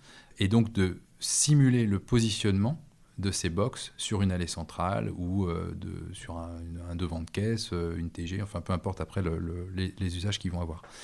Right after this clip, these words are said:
Au même titre qu'un, un Key Account Manager pourrait tout à fait aller, euh, dans un point de vente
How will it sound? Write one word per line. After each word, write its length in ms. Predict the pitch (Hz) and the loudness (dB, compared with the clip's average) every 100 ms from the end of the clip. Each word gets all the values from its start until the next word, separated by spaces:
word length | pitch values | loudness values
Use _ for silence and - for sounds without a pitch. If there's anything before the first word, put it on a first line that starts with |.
| - - - - - | -16 -16 -18 -14 0
Au 80 | |
même 220 | 107 104 104 | 4 4 2
titre 340 | 120 - - | -2 -8 -2
qu'un, 640 | 95 90 87 85 82 80 - - | 2 4 2 2 -2 -4 -10 -8
un 100 | 98 | -6
Key 180 | 95 127 | 0 2
Account 240 | 110 113 98 | 4 2 2
Manager 680 | 95 90 80 113 165 117 - - | 2 2 0 0 0 -4 -8 -6
pourrait 260 | 101 95 107 | 0 2 2
tout 160 | - | -2
à 80 | 98 | -4
fait 320 | 87 - 117 | -4 -2 0
aller, 320 | 92 87 110 107 | 0 0 0 0
euh, 160 | 85 | 0
dans 300 | 85 92 87 | -2 -4 -2
un 140 | 87 82 | -4 -4
point 180 | - | -6
de 80 | 82 | -4
vente 340 | 98 143 143 | -2 -2 -4